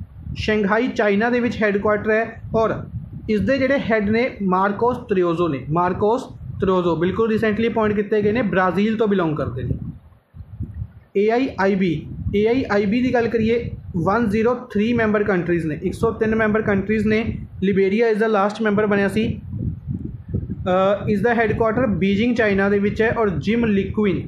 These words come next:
ਜਿਮ ਲਿਕੁਇਨ ਇਸ ਦੇ head ਨੇ। ਇਹਨਾਂ ਦਾ recently ਟੈਨਿਓਰ ਵੀ increase ਕੀਤਾ ਗਿਆ। ਨੈਕਸਟ ਹੈ, with which country India has signed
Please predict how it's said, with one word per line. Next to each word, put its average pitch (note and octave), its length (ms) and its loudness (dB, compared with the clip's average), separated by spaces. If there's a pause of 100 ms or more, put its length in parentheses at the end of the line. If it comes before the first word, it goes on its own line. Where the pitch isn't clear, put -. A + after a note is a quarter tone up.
(120)
ਜਿਮ A3+ 260 0
ਲਿਕੁਇਨ A3+ 440 0
ਇਸ G3 120 0
ਦੇ G3 220 0 (440)
head G3+ 140 2
ਨੇ। C3 180 -6 (2000)
ਇਹਨਾਂ G3+ 180 2
ਦਾ A#3+ 100 2
recently A3 420 0
ਟੈਨਿਓਰ G#3+ 460 2
ਵੀ A#3+ 100 0
increase F#3 440 0
ਕੀਤਾ E3+ 300 -2
ਗਿਆ। A#2+ 140 -6 (3250)
ਨੈਕਸਟ F#3+ 420 0
ਹੈ, G#3+ 260 -2 (600)
with G#3 320 0 (280)
which B3+ 440 0
country G3+ 600 0
India A#3+ 640 0
has C4 140 2
signed F#3 680 0